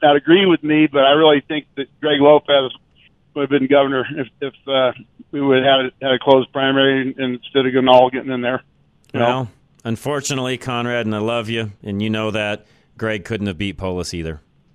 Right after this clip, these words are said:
Speaker 1: You don't think so?
Speaker 2: Nope. Sorry. So that's, and, and,
Speaker 1: Okay.
Speaker 2: and by the way, I, I agree with you. I,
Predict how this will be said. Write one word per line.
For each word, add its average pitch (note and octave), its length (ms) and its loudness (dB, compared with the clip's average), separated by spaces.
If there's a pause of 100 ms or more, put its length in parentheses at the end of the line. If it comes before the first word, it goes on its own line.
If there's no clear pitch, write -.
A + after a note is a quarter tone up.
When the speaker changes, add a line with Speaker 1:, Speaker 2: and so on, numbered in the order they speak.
(600)
Speaker 1:
You B2+ 80 -4
don't C#3 100 -2
think D#3 220 2
so? D#3+ 280 4
Speaker 2:
Nope. F#2 240 -6 (1080)
Sorry. F2 420 -6 (680)
So G#2 160 -6
that's, B2 240 -6
and, C3 300 -6
and, C#3+ 100 -2
Speaker 1:
Okay. C3 180 -2
Speaker 2:
and F3+ 120 -6
by F#3+ 140 -4
the D#3 80 -4
way, A2+ 140 -4
I, C#3+ 220 -6
I D#3+ 100 -6
agree D3 380 -6
with A2+ 220 -6
you. F#2 200 -4
I, B2 280 -6